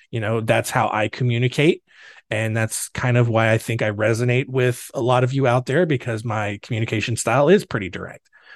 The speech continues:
But that doesn't necessarily resonate with your audience. And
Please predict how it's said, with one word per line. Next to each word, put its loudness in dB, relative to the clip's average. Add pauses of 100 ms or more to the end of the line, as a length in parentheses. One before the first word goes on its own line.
(140)
But 0 (720)
that 4
doesn't 8
necessarily 6
resonate 4
with 0
your 0
audience. -2 (440)
And 2